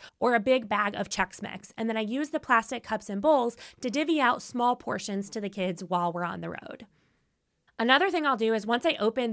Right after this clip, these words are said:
those boxes and containers of individually packaged snacks is I'll pull snacks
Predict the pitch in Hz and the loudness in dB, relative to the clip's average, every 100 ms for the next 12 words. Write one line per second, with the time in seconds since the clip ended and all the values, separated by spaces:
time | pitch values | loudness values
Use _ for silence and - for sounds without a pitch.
0 | - 233 202 220 202 269 233 214 208 196 | -2 -4 2 2 2 -2 -2 -2 -2 -2
1 | 196 208 220 208 - 202 214 196 190 208 | -2 -2 -2 -4 -2 -2 0 -2 -2 -2
2 | 196 202 185 170 180 - 196 180 285 - | -4 -2 -2 -2 -8 -4 0 0 -2 -12
3 | - - - 240 269 320 - 302 311 311 | -20 -14 -6 0 0 0 0 2 2 0
4 | - 233 202 196 | -4 -2 -2 -6